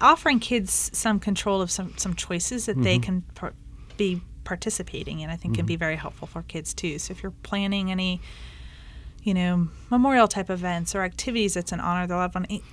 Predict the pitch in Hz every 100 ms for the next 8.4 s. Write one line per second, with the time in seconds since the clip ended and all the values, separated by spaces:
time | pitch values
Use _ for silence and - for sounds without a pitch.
0 | - 202 208 - 269 - 330 311 294 -
1 | 240 269 170 165 185 135 220 208 190 180
2 | 180 180 180 175 180 180 165 - 170 165
3 | 165 170 156 170 170 160 - 165 170 160
4 | 160 180 175 170 - 160 143 - 151 156
5 | 160 - - 165 - 76 - 110 101 -
6 | - - - - - - - - 185 202
7 | 208 202 - 165 175 180 175 160 - 139
8 | 135 127 120